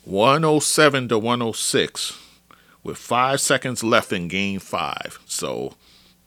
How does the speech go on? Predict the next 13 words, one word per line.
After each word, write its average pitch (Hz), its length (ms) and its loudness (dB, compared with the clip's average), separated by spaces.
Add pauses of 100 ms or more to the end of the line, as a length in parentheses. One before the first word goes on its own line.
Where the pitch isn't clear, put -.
(400)
all 85 180 -4
they 101 100 2
had 107 220 4
to - 40 -20
do 123 240 0
was 110 160 -2
get 113 220 -2
the - 140 -2
inbound, 107 600 -4 (160)
bound 92 340 -4
pass 101 480 0
in. 175 520 6 (600)
Uh, 87 640 0